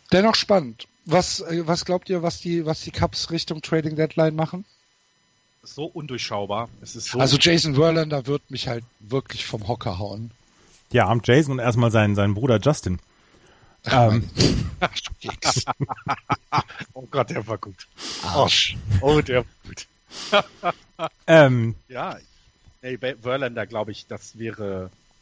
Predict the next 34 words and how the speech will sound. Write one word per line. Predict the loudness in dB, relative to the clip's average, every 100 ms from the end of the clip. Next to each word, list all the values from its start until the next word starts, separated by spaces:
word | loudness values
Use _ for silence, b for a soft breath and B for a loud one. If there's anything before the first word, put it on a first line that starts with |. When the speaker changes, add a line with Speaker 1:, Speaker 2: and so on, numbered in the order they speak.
| _ _ _ _ _ -20 -14
Speaker 2:
ich | -2
weiß | 0 -2
nicht, | -4 -10
das | -10
traue | -2 0 0
ich |
den | -2 -8
Cubs | -8 -10 -12 -20 -16
nicht | -12 -12 -12
zu. | -12 -12 -10
Also | -8 -6 -8 -12 _ _ _ _ _ _ -12
in, | -12
in | -12 -10
dem | -8
Sinne, | -6 -6
wie | -6
ich |
es | -4
grad | 0 0
gesagt | 0 -2 0
hab, | -4 -8
das, | -10
glaub | -6 -4
ich, | -4
da |
sind | -8 -8
sie | -10
intelligent | -10 -10 -2 -2 -2
genug, | -8 -10 -14 b b -2
das | -2 -2
nicht | -8 -10
zu | -12
tun. | -16 -18 -20 _ _ _ _ _ _ -12
Ähm, | -10 -10 -12